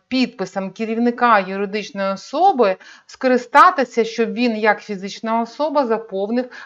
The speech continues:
майнову декларацію, тобто не створювати другий кеп. Наступне питання — це наслідки порушення неприбутковою організацією вимог щодо використання доходів.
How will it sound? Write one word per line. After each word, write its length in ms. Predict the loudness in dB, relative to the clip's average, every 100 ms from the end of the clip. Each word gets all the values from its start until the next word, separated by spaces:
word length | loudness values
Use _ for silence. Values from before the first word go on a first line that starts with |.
| -4
майнову 580 | -2 -2 -2 -4 -4
декларацію, 640 | -2 2 4 6 4 2 -8
тобто 220 | -6 -4
не 140 | -6
створювати 800 | -8 -12 -2 2 2 2 0 -4 -8 -18
другий 540 | -10 -8 -6 -8 -10
кеп. 440 | -10 -4 -4 -4 -8 _ _ _ _ -20 -20 _
Наступне 460 | -6 0 0 0 -6
питання — 540 | -4 6 8 8 6 -2
це 100 | 0
наслідки 680 | 4 8 8 6 -2 -12 -16
порушення 880 | -8 -4 -4 -4 -6 -6 -4 -6 -8 -20 _
неприбутковою 1000 | -2 0 0 -2 -6 -6 -6 4 4 4
організацією 920 | -4 -4 -6 -4 4 4 4 -4 -8
вимог 300 | -6 -2 -2
щодо 280 | -2 -10 -8
використання 680 | -8 -6 -8 -2 0 0 0
доходів. 600 | -6 -10 -6 -6 -6 -12